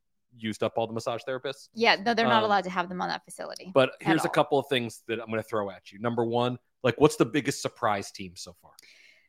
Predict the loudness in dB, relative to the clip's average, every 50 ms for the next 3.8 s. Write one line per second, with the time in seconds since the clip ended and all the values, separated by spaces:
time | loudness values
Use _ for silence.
0 | _ _ _ 0 2 2 4 2 0 0 -2 -4 -2 -2 -2 -4 -6 -20 -18 -10
1 | -6 -2 -2 0 2 2 2 0 0 -4 -10 -8 -4 -2 0 0 0 0 -2 -4
2 | -6 -4 -2 0 0 -2 -4 -10 -8 -4 -2 0 2 2 2 2 2 0 0 -2
3 | -6 -8 _ _ _ _ _ _ _ _ -10 -8 -8 -8 -8 -10